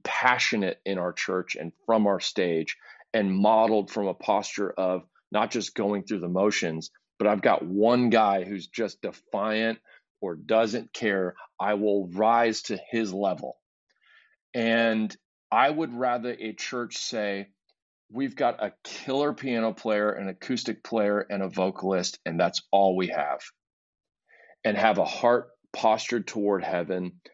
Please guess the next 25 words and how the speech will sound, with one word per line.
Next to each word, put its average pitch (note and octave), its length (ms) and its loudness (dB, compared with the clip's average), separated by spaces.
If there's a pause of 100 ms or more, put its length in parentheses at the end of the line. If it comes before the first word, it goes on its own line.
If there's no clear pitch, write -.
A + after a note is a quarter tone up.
(140)
and F#2 120 -4
they F2+ 100 -2
do G#2+ 240 2
it G#2+ 60 4
in G2+ 160 4
an F2+ 160 2
excellent F2 520 -2
way, E2 380 2 (360)
than G2 200 2
a, F2 120 -2 (140)
than G2+ 140 4
a F2+ 60 2
team G2 340 0
say, F#2 200 2
"We've F2 240 0
gotta G#2+ 260 6
have F#2 220 4
a F#2 60 -2
band F2 320 -4
and E2+ 80 -6
we E2+ 80 -6
gotta F2+ 220 0
find D#2+ 300 -2
somebody F#2+ 520 -2
now." D#2 340 -4